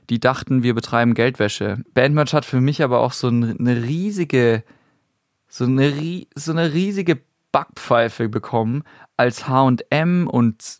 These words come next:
diese C und A und diese ganzen komischen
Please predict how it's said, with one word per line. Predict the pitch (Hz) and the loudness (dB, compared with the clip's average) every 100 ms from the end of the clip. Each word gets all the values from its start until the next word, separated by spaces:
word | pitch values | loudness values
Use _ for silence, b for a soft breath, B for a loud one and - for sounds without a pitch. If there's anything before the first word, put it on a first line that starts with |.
| - | -10
diese | 127 113 120 113 _ | -6 -2 -2 -2 _
C | - - 123 | -8 -2 2
und | 123 - | 0 0
A | 131 156 156 | 2 4 2
und | |
diese | 147 117 117 | 0 -2 -2
ganzen | 127 143 - 131 123 120 113 b b b b - | 0 -2 -2 0 2 0 -2 b b b b -8
komischen | - 151 160 156 - 135 131 123 120 117 | 0 2 2 0 -2 0 2 2 2 0